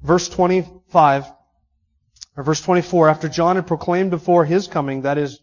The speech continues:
before Christ's coming, "a baptism of repentance to all the people of Israel. And while John was completing his course, he kept saying, 'What do you suppose that I am? I'm not he, but behold, one is coming after me, the sandals of whose feet I am unworthy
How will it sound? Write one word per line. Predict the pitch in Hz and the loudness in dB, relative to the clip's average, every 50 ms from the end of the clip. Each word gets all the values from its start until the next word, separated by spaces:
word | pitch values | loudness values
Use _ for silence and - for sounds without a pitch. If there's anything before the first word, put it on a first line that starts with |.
| _ 143 | _ -20
before | 143 - 160 151 147 | -14 -8 -8 -8 -6
Christ's | - - 170 170 160 - - | -2 -2 -2 -2 -2 -6 -8
coming, | - 151 127 123 123 131 - _ _ _ _ _ _ _ _ _ - | -8 -6 -6 -6 -8 -10 -14 _ _ _ _ _ _ _ _ _ -6
"a | 151 | -2
baptism | 139 151 156 175 190 190 - 214 202 190 208 202 | 4 6 6 6 6 4 2 0 0 0 0 -2
of | 202 185 202 | -2 -2 -2
repentance | 202 202 - 160 151 147 - 156 151 - - | -2 0 0 -2 -2 -2 -4 -8 -8 -8 -6
to | - 156 139 | -4 0 2
all | 139 156 175 190 | 4 4 4 4
the | 208 196 | 2 0
people | 202 202 196 185 - 196 185 | -2 -4 -6 -2 0 0 0
of | 165 160 | 0 0
Israel. | 170 160 139 139 135 123 113 - - _ _ _ _ - | -2 -2 -4 -4 -4 -4 -6 -6 -10 _ _ _ _ -4
And | 170 170 175 | -2 0 4
while | 170 165 165 165 | 6 6 6 4
John | 143 160 185 196 220 226 | 4 4 4 4 4 4
was | 226 220 208 | 2 0 0
completing | - 214 196 - 208 202 190 190 185 | 0 -2 -2 2 2 2 2 2 0
his | 190 185 170 | 0 -2 -4
course, | - - 160 147 131 - | -2 -2 0 0 -2 -4
he | - | -10
kept | 156 - 180 170 175 - | -6 -4 -4 -4 -4 -6
saying, | - 165 143 131 131 127 127 | -6 -4 -4 -4 -6 -6 -6
'What | 143 175 | -4 -4
do | 208 | -2
you | 220 190 | -4 -4
suppose | - 175 151 - 156 147 143 127 | -6 -8 -4 -2 -2 -2 -2 -4
that | - 127 | -4 -4
I | 127 127 | -4 -2
am? | 127 127 131 143 156 160 151 _ _ _ _ _ _ _ _ _ | -2 -2 -4 -4 -6 -6 -10 _ _ _ _ _ _ _ _ _
I'm | - 175 202 220 | -2 0 2 4
not | 208 185 156 | 4 4 4
he, | 147 208 214 190 175 180 185 170 - _ _ _ _ _ - | 2 0 0 0 -2 -4 -6 -8 -14 _ _ _ _ _ -4
but | 185 170 | 0 2
behold, | 175 180 170 202 220 220 220 196 | 2 2 6 6 6 6 6 6
one | 175 196 220 233 | 4 4 4 4
is | 226 - | 2 0
coming | - - 214 202 190 185 | -2 -4 -2 0 0 0
after | 190 202 220 214 - 190 | 0 -2 -2 -4 -4 -4
me, | 165 160 | -4 -4
the | 156 151 | -4 -4
sandals | 151 - 196 196 214 226 220 208 175 185 | -6 -4 -2 -2 0 0 0 0 -2 -2
of | 175 151 | -4 -4
whose | 175 180 156 - | -6 -6 -6 -6
feet | - 208 180 170 151 | -4 -4 -2 -2 -2
I | 160 165 165 | -2 -4 -2
am | 160 160 | -2 -4
unworthy | 160 165 170 185 196 202 190 185 190 180 185 | -4 -2 0 2 2 0 0 -2 -6 -8 -10